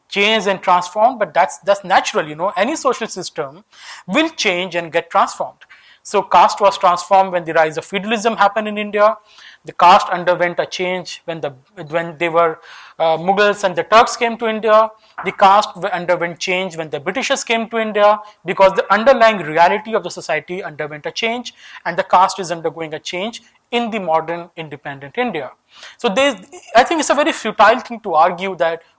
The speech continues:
what was the pure, real caste system. I don't, I think there's no such thing. You have to deal with it as a system, as a dynamic social system like any other social system.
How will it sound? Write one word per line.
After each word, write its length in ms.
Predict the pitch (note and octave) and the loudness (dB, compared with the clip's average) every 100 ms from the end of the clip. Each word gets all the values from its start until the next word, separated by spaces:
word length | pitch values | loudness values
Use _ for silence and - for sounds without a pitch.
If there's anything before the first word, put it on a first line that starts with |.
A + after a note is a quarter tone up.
| _ | _
what 300 | A3+ B3 B3 | 0 0 2
was 180 | A3+ G3+ | 0 0
the 60 | |
pure, 560 | G#3 G3 F#3+ G3 F#3 - _ | -6 -2 2 2 0 -8 _
real 340 | D#3 F#3+ G3+ F#3+ | -8 0 0 0
caste 380 | - D3+ - - | -2 -4 -4 -10
system. 400 | C#3+ - C#3 _ | -14 -16 -20 _
I 160 | F#3+ G#3 F3 _ F3 | -4 -4 -8 _ -12
don't, 240 | G3 F#3+ | -12 -2
I 80 | G#3 | -2
think 180 | G#3 G3+ | -2 -6
there's 140 | G3+ | -8
no 180 | E3 F3 | -6 -8
such 300 | F3+ E3 - | -8 -10 -10
thing. 160 | - B2 _ _ - - | -20 -20 _ _ -20 -4
You 60 | G3+ | -2
have 100 | G#3+ | -2
to 60 | G#3 | -4
deal 420 | D3+ A3 D4 C4 | -2 -2 0 -2
with 160 | C4 | -4
it 200 | A#3 A#3 - | -4 -6 -4
as 180 | F3 E3 | -4 -4
a 60 | |
system, 600 | - F#3+ F#3+ - A3 A3 A3 - - - | -8 -8 -8 -2 -2 -2 -6 -20 -14 -8
as 140 | E3+ | -6
a 60 | F#3+ | -4
dynamic 520 | D3 D#3+ F3 F#3 F#3+ | 0 0 0 -6 -8
social 360 | - D#3 D#3+ | -10 -10 -10
system 440 | - E3 - C4+ A#3 | -12 -12 -10 -8 -4
like 220 | D#3 - | -6 -6
any 220 | D#3 D3 D3 | -12 -14 -14
other 160 | C#3+ | -14
social 380 | C#3+ C#3+ B2 B2 | -14 -16 -16 -18
system. 400 | - C#3+ - | -18 -18 -20